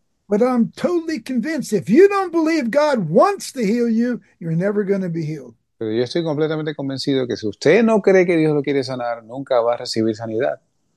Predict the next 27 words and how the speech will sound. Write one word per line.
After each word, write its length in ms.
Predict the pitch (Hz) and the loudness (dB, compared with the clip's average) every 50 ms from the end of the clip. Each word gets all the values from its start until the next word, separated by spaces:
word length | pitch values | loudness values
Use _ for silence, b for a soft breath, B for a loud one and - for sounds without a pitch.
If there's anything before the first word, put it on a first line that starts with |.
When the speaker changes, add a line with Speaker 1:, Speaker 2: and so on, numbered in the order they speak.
| _ _ - | _ _ -4
Speaker 1:
And 160 | 185 190 185 | 0 0 2
the 100 | 180 170 | 2 0
third 400 | 165 - 294 330 320 311 233 - | -2 -2 -2 0 0 0 -2 -2
thing 300 | - 226 247 247 247 240 | -2 0 2 4 4 4
is 160 | 226 196 131 | 4 4 4
you 100 | 156 190 | 2 2
need 280 | 185 220 240 240 196 170 | 4 4 4 4 2 0
to 80 | 180 170 | -2 -4
seek 500 | - - - - 269 302 269 208 - - | -6 -6 -4 -2 0 0 -2 -2 -4 -6
him. 320 | 175 151 135 127 151 - _ _ _ _ _ _ _ _ _ _ _ _ - | -8 -8 -8 -12 -18 -20 _ _ _ _ _ _ _ _ _ _ _ _ 2
Speaker 2:
Y 300 | 127 113 113 113 113 113 | 4 6 8 6 6 6
lo 140 | 117 113 110 | 4 4 4
tercero 420 | 120 113 107 - 147 156 165 165 | 4 4 4 4 4 4 4 2
es 80 | 165 160 | 2 0
que 80 | 143 | -2
usted 180 | 120 - 135 127 | -2 -2 -4 -4
tiene 260 | 120 135 143 147 135 | -4 -4 -4 -4 -6
que 120 | - 131 | -6 -8
buscar 560 | 113 110 110 104 - - - - 147 151 156 143 | -8 -8 -8 -10 -10 -10 -6 -2 0 2 4 4
a 100 | 123 113 | 2 2
Dios. 480 | 110 107 104 101 - - - - _ _ _ _ - | 0 -2 -2 -4 -8 -12 -12 -14 _ _ _ _ -4
Speaker 1:
Once 380 | 208 285 349 370 349 - - | -2 0 0 0 -2 -4 -4
you 80 | 302 269 | -4 -4
believe 360 | 262 277 277 302 302 285 233 | -2 -2 -2 -2 -2 0 2
he 100 | 240 240 | 2 4
wants 340 | 226 240 269 269 226 - - | 4 4 4 2 0 -2 -2
to, 200 | - 214 196 | -2 -2 -2